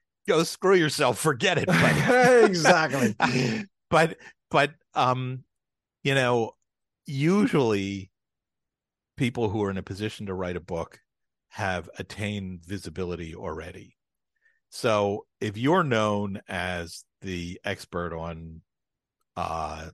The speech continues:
Speaker 1: let's say, uh, smart speakers, or the expert on using A I, uh, to do chatbots or something like that, um, you already probably have visibility. You've given speeches at conferences.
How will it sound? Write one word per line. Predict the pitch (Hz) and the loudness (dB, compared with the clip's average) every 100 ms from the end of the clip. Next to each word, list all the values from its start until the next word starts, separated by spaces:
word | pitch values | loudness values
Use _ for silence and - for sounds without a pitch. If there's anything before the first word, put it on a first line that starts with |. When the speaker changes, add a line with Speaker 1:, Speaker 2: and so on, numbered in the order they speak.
| - | -14
Speaker 1:
let's | 87 - | -14 -10
say, | - 82 80 76 _ _ _ _ _ - | -8 -8 -8 -14 _ _ _ _ _ -14
uh, | 85 82 80 | -12 -10 -14
smart | - 107 92 | -10 -4 -4
speakers, | - - 78 73 82 - | -6 -12 -12 -14 -18 -18
or | - 85 87 82 | -10 -6 -6 -8
the | 90 92 | -6 -6
expert | - - 87 78 - | -8 -8 -6 -6 -10
on | 90 80 82 | -10 -10 -12
using | 87 104 92 90 | -8 -6 -6 -10
A | 92 98 90 | -10 -8 -6
I, | 90 87 85 85 82 _ _ _ _ _ - | -4 -4 -4 -6 -14 _ _ _ _ _ -10
uh, | 90 82 78 | -8 -8 -10
to | 98 | -12
do | 82 95 82 | -8 -10 -8
chatbots | - 87 - 73 - - | -6 -8 -8 -14 -14 -20
or | 78 | -20
something | - 80 80 80 | -18 -18 -16 -18
like | 90 - | -20 -18
that, | 80 87 - _ _ _ _ _ _ | -20 -20 -20 _ _ _ _ _ _
um, | 90 92 92 90 - _ _ _ _ _ _ | -8 -6 -6 -12 -14 _ _ _ _ _ _
you | - 117 185 214 | -14 -6 0 2
already | 156 139 147 110 92 | 2 2 0 -4 -4
probably | 107 98 92 90 92 | -4 -2 -4 -4 -2
have | 92 | -2
visibility. | 90 85 80 95 87 85 | -4 -6 -6 -4 -4 -6
You've | 101 107 | -10 -2
given | 123 113 104 | -2 -2 -8
speeches | - - 101 - 87 | -12 -10 -10 -10 -12
at | 90 | -10
conferences. | - 90 90 - - 82 82 - | -8 -8 -10 -14 -18 -20 -20 -20